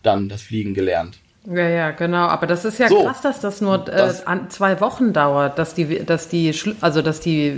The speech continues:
Speaker 2: losfliegen. Hab ich
Speaker 1: Ja.
Speaker 2: gar nicht gewusst.
Speaker 1: Das, doch, doch. Das ist ja, die sind schon echt, äh,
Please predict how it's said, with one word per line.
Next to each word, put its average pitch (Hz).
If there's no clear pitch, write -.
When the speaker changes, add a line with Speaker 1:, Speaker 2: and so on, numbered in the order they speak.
Speaker 2:
losfliegen. 156
Hab 165
ich 143
Speaker 1:
Ja. 120
Speaker 2:
gar 175
nicht 196
gewusst. 202
Speaker 1:
Das, 117
doch, 190
doch. 120
Das 123
ist 139
ja, 127
die 123
sind 127
schon 139
echt, 127
äh, 135